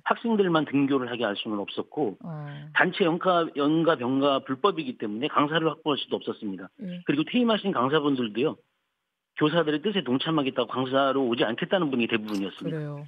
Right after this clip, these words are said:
Speaker 1: 그래서 선생님들을 설득하면서도
Speaker 2: 네.
Speaker 1: 임시휴업일 지정과 수업일수 확보를 위한 계획을 학교장으로서 동시에 추진했습니다.
Speaker 2: 그러니까 교장 선생님 말-, 말씀 듣고 보니 학생들의 교육권을 오히려 보호하려면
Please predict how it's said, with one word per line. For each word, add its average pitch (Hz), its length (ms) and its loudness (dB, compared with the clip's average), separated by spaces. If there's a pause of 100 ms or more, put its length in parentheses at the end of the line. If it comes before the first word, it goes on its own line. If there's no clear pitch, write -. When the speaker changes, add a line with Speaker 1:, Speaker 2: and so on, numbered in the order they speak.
Speaker 1:
그래서 147 240 2
선생님들을 156 960 2 (320)
설득하면서도 165 800 0
Speaker 2:
네. 113 80 0
Speaker 1:
임시휴업일 165 480 0
지정과 127 460 -2
수업일수 185 340 -4
확보를 156 380 -4
위한 117 200 2
계획을 107 400 0 (280)
학교장으로서 147 560 -2
동시에 120 340 -2
추진했습니다. 95 640 -14
Speaker 2:
그러니까 247 120 -8
교장 240 200 0
선생님 233 160 0
말-, 185 240 2
말씀 233 520 0
듣고 220 340 -6
보니 165 480 -4 (400)
학생들의 294 920 0
교육권을 226 640 0
오히려 220 280 4
보호하려면 208 1120 2